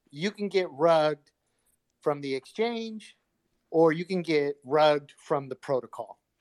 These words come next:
So self-custody is meaningless in shitcoins. It's, it's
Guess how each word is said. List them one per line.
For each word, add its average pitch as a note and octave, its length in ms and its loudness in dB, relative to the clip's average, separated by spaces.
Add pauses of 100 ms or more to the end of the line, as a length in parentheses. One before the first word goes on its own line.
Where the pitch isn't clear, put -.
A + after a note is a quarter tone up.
(560)
So D#3+ 420 6 (140)
self-custody F#3 1000 4 (560)
is C3+ 280 -2
meaningless C3+ 1000 -6 (260)
in C3+ 180 -2
shitcoins. A2+ 720 -6
It's, D3+ 440 0
it's D3 300 -2